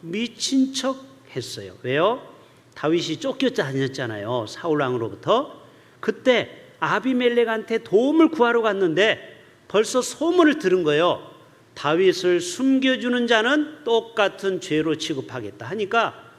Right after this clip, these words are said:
국제적으로 부담이 되는 거예요. 그러니까 이 아비멜렉도 다윗을 죽이려고 했어요. 왜요? 이 국제 관계가 비하가 되면 안 되니까. 근데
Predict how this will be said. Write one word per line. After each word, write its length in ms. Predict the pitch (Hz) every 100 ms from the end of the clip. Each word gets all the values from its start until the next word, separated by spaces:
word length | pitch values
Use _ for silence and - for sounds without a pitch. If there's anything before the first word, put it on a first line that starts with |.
| - -
국제적으로 1080 | 220 220 - 269 247 202 214 240 - - -
부담이 520 | - 302 320 285 285
되는 280 | 214 185 185
거예요. 180 | 139 101 - - _ _ _ -
그러니까 380 | 269 277 269
이 160 | 254 262
아비멜렉도 1120 | - 175 208 226 220 214 202 202 220 220 - - _
다윗을 580 | - 147 175 160 180 156
죽이려고 500 | - 151 151 139 117
했어요. 300 | 104 - - - _ _ _ _
왜요? 240 | - 160 110 - - - _
이 200 | 233 208
국제 440 | - - 180 - 233
관계가 760 | 233 156 185 190 165 165 160
비하가 400 | - 165 170 160
되면 260 | 147 135 127
안 140 | 110
되니까. 340 | 101 90 80 - - _ _ - - -
근데 600 | 240 254 180 - -